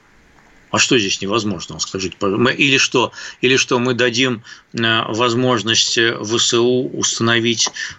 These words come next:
э, свой флаг над Донецком, э, значит, интернировать всех там активистов этих, э,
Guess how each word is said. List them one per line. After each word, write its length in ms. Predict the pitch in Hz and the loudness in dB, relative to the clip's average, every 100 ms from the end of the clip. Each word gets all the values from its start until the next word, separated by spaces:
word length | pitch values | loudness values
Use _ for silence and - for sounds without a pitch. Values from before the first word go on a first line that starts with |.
| - | -6
э, 340 | 113 107 110 | 0 2 2
свой 280 | 104 - 117 | 2 2 2
флаг 360 | 113 123 110 - | 2 0 0 -2
над 180 | 113 110 | -6 -2
Донецком, 680 | 120 139 214 - 127 98 - - - - | 0 0 0 -2 -4 -4 -8 -20 -14 -4
э, 260 | 110 113 | 0 0
значит, 480 | 123 117 107 117 110 - | 0 0 2 0 -4 -2
интернировать 840 | 120 113 135 131 139 135 117 110 | 0 2 2 2 2 2 2 -2
всех 360 | - - 127 - | -2 0 0 -2
там 200 | 117 110 | -4 -4
активистов 720 | 107 - 127 190 - - - | -2 -2 0 2 0 -2 -2
этих, 360 | 110 104 95 - - - - - | -2 -2 -6 -10 -14 -16 -14 -4
э, 520 | 104 104 104 107 | 0 2 2 2